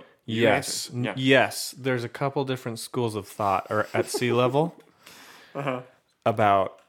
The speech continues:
Speaker 2: do we need to take over? Do we just need to let them take charge? Do we need to do something about it? Do we just sit back and, and do our own thing?
Speaker 1: Okay, so there's,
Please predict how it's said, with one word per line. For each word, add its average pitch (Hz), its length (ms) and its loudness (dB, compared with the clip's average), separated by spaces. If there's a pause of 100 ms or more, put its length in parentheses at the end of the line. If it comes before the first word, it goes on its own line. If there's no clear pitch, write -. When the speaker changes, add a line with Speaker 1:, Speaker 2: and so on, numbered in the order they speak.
(120)
Speaker 2:
do 113 160 -2
we 110 160 0
need 107 360 -4
to 101 680 -6 (480)
take - 300 -6
over? 127 380 2
Do 139 140 0
we 117 80 0
just 110 260 -8
need 104 220 -8
to 90 280 -8 (1080)
let 107 380 -4
them 101 460 -6 (600)
take - 320 -10
charge? 127 840 -2 (120)
Do 113 100 -10
we 107 60 -4
need 101 140 -6
to - 0 - (120)
do 107 40 -2
something 123 280 -8
about 139 240 -2
it? 143 120 -6
Do 123 60 -6
we 113 100 -2
just 107 220 -12
sit - 180 -8
back 92 320 -4
and, 87 200 -14 (300)
and 101 120 -8
do 101 120 -6
our 92 140 -2
own 85 140 -10
thing? - 200 -16 (160)
Speaker 1:
Okay, 131 320 -6
so - 160 -8
there's, 120 340 -4